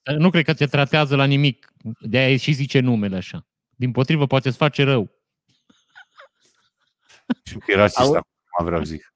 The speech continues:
Speaker 2: Răzvan, scoate asta, te rog.
Speaker 1: Cum? Ce să
Speaker 3: Deci
Speaker 1: fie rasistă?
Speaker 2: Asta că îți face rău, mie îți pare rasism.
Speaker 3: Ideea este că n-am simțit
Speaker 1: Păi de-aia eu
Speaker 3: cafeaua.
Speaker 1: dau numele ăsta, să nu consum, bă. Că te gândești la ceva rău, dacă
Speaker 2: Bă, dar ce vreau să vă întreb, pot să am trei recomandări culinare?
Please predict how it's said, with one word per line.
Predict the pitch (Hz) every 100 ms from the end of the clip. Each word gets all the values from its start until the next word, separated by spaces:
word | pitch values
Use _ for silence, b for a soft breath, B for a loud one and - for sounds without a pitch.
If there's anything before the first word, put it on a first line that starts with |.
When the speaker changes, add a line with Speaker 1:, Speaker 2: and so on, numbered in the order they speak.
| -
Speaker 2:
Răzvan, | 123 123 151
scoate | - 139 120 98
asta, | -
te | 98 90
rog. | 87 _ _ _
Speaker 1:
Cum? | 202
Ce | 170 185
să | 165
Speaker 3:
Deci |
Speaker 1:
fie | 160
rasistă? | 127 120 107 _ 95 - _ _ _ _ _ _ _
Speaker 2:
Asta | 214 202 165
că |
îți | 147
face | - 165 -
rău, | 151 120
mie | 113
îți | 120 120
pare | 127 110
rasism. | 113 - - - _ _ _ _ _
Speaker 3:
Ideea | - 151 185 185
este | 185 175
că | -
n-am | 175 175
simțit | 147 123 - 127
Speaker 1:
Păi | 123
de-aia | 147 180
eu |
Speaker 3:
cafeaua. | 180 185
Speaker 1:
dau | 185
numele | 190 180 175
ăsta, | 156 131
să | 147
nu | 151
consum, | 147 143 - 139 107
bă. | 95 - _ _ _ _ _ b b
Că | 104
te | 123
gândești | 120 139 151
la | 135
ceva | - 120
rău, | 113 110 87
dacă | 87 82 85
Speaker 2:
Bă, | 123
dar | 180 170
ce | 175
vreau | 170
să | 156 135
vă |
întreb, | 123 127 98
pot | 156
să | 151
am | 143 127
trei | - 147 139
recomandări | 127 131 127 120 117
culinare? | - 117 135 160 127